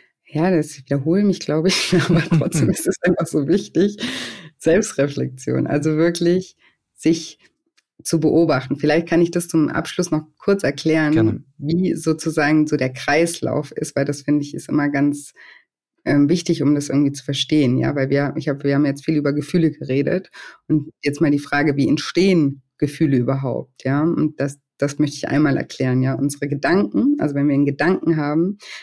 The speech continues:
Speaker 1: Gedanken lösen Gefühle in uns aus, also der, der Gedanke in unserem Kopf, der sorgt dafür, dass wir bestimmte Hormone zum Beispiel ausschütten und wenn wir jetzt einen positiven Gedanken haben,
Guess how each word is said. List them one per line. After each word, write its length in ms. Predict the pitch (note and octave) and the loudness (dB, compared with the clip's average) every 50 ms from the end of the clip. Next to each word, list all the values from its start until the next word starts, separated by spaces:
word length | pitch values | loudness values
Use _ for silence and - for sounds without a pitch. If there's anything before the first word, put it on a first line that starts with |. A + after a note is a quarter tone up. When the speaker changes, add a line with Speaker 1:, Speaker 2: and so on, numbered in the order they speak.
| - _ _ | -20 _ _
Speaker 1:
Gedanken 640 | _ - D#3+ D#3 F3+ F3+ - D#3+ E3+ E3 D#3 - - | _ -2 2 2 2 2 4 4 4 4 2 0 0
lösen 440 | - C#3 D3+ D#3 D#3 E3 D#3 D#3+ D#3+ | -2 0 2 2 2 2 2 2 2
Gefühle 380 | D3+ C#3+ - - F3 D#3 C#3+ - | 2 -2 -2 0 2 2 2 2
in 140 | - B2+ | 2 2
uns 220 | D3+ - C#3 - - | 0 0 -2 -4 -6
aus, 300 | - - - - C#3 - | -6 -6 -6 -6 -6 -6
also 220 | - C3 C#3 C3+ | -6 -4 -4 -4
der, 320 | C3 C3 C3+ C3+ - C#3+ C#3 | -4 -4 -6 -6 -8 -10 -10
der 160 | - C3+ C#3 | -12 -12 -10
Gedanke 420 | - C3+ C3 D3 D#3 F3+ F3+ - | -10 -6 -2 0 2 2 2 2
in 80 | D#3 C#3+ | 0 0
unserem 280 | C#3+ D3+ D3 C#3 D#3 | 0 0 -2 -2 -4
Kopf, 340 | - - F#3+ G3 G3 - - _ _ _ _ | -2 0 -2 -2 -2 -6 -16 _ _ _ _
der 380 | D3 C#3+ D3+ D3+ D3+ D#3 E3 E3 - - - - _ | 0 0 2 2 0 -2 -4 -6 -8 -16 -20 -20 _
sorgt 340 | _ - D#3 D#3+ F3 E3+ - | _ 0 0 0 0 0 -2
dafür, 260 | E3 D#3+ - - D#3+ | -4 -2 0 0 2
dass 240 | D3+ C#3+ C#3+ C#3+ - | 2 2 0 -2 -4
wir 100 | - C#3 | -6 -6
bestimmte 380 | C#3 C#3+ - - D3 D3 - C#3 | -6 -8 -4 -2 -2 -2 0 0
Hormone 360 | C#3 D#3 E3+ F#3+ G#3 G3+ G3 | 2 4 4 4 4 2 2
zum 160 | - - E3 | 0 -2 -2
Beispiel 280 | D#3+ D#3 - - - - | -2 -2 -2 -4 -4 -2
ausschütten 720 | - D3 D#3 D#3 - - - - C#3+ - - D3+ D3+ D3+ | 0 0 0 0 -2 -4 -4 -4 -2 0 0 0 0 0
und 160 | D3+ - C#3 | 0 -2 -2
wenn 140 | C3+ C3+ C3+ | -2 0 -2
wir 80 | C3+ C3+ | -2 -2
jetzt 180 | C3 - - | -4 -4 -4
einen 120 | C3 C#3 C#3 | -4 -4 -2
positiven 520 | - - F#3 E3+ D#3+ - - - - D3+ | -2 -2 0 0 -2 -6 -6 -4 -2 -2
Gedanken 480 | C#3+ C#3+ - C#3 C#3+ D3 - - D3+ D3 | -2 -2 -2 -2 -4 -2 -2 -4 -4 -4
haben, 360 | C#3+ C3+ C#3 C#3 C#3+ C#3+ C#3+ | -2 -2 0 0 0 0 -2